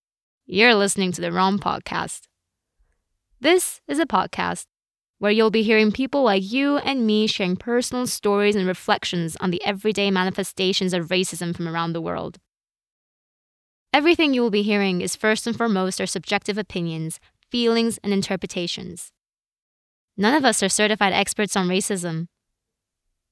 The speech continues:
Our degree on racism is our identities and our lived experiences themselves. This leads me to my second point. Whilst listening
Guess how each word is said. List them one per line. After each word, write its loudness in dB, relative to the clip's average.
Our 4
degree 0
on 2
racism -2
is -14
our 0
identities -2
and -8
our -4
lived -6
experiences -6
themselves. -8
This 4
leads 4
me 2
to -6
my 4
second 0
point. -4
Whilst 2
listening 4